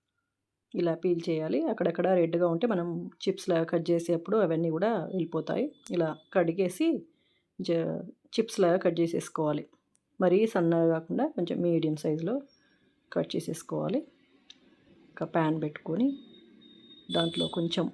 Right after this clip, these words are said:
బెల్లం, ఒక హాఫ్ కేజీకి ఒక ఫిఫ్టీ గ్రామ్స్ వరకు అనుకోండి బెల్లం, అది వేసుకోవాలి. కొంచెం ఇంకొంచెం తీయగా తినాలనుకునే వాళ్ళు ఇంకొంచెం ఎక్కువ యాడ్ చేసుకోవచ్చు.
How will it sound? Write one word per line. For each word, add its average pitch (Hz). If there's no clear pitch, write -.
బెల్లం, 170
ఒక 180
హాఫ్ 170
కేజీకి 175
ఒక 170
ఫిఫ్టీ 175
గ్రామ్స్ 165
వరకు 165
అనుకోండి 165
బెల్లం, 156
అది 165
వేసుకోవాలి. 165
కొంచెం 262
ఇంకొంచెం 233
తీయగా 202
తినాలనుకునే 190
వాళ్ళు 214
ఇంకొంచెం 233
ఎక్కువ 190
యాడ్ 165
చేసుకోవచ్చు. 165